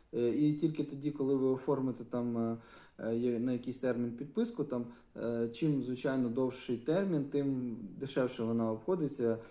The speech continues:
е, щомісячно. Ви можете або скинутись там з деякими, е, знайомими або родичами, які також шукають квартиру,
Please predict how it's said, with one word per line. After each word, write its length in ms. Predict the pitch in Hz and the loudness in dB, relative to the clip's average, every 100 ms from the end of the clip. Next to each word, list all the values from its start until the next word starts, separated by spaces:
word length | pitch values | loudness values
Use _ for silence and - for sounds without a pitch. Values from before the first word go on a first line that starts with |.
| - - 123 | -20 -8 -4
е, 120 | 120 | -2
щомісячно. 680 | 117 139 123 113 104 - 107 | 0 2 2 0 -8 -6 -4
Ви 120 | 127 | 2
можете 380 | 151 135 - 120 | 2 2 0 0
або 220 | 117 123 | 2 -2
скинутись 500 | - 143 127 113 113 | -2 0 0 0 -4
там 200 | 113 107 | -2 -2
з 40 | |
деякими, 560 | 117 117 117 117 110 110 - - - - - - - - - 113 | 2 2 2 0 0 -2 -8 -20 -20 -20 -20 -18 -16 -14 -8 -2
е, 540 | 117 117 117 117 117 113 110 - - - - - - | 0 2 2 2 0 -2 -8 -20 -18 -16 -14 -12 -10
знайомими 760 | 117 131 131 127 120 113 107 107 | -2 2 4 4 4 2 2 0
або 180 | 107 117 | 0 0
родичами, 600 | 117 113 - 113 107 107 | 0 -2 -4 -2 0 0
які 340 | 107 110 107 | -2 -2 -2
також 340 | 104 107 117 | 0 -2 -2
шукають 460 | - 131 135 131 131 | -10 -4 -2 -2 -2
квартиру, 440 | 143 139 165 175 | -4 0 0 0